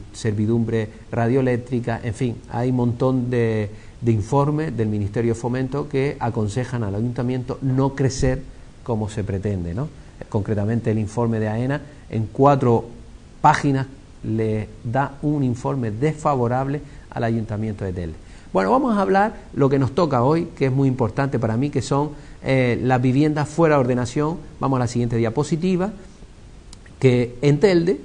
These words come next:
curiosamente en Telde, porque esto, este debate se ha tenido en otros municipios y no se ha politizado como se ha politizado aquí. Aquí se está vendiendo y se está jugando con las necesidades de los ciudadanos. Y eso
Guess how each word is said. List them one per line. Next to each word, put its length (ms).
curiosamente 600
en 100
Telde, 240
porque 240
esto, 300
este 200
debate 280
se 100
ha 80
tenido 360
en 40
otros 220
municipios 540
y 120
no 200
se 180
ha 140
politizado 800
como 300
se 160
ha 140
politizado 580
aquí. 240
Aquí 340
se 100
está 240
vendiendo 680
y 100
se 100
está 180
jugando 540
con 240
las 100
necesidades 800
de 80
los 180
ciudadanos. 480
Y 120
eso 340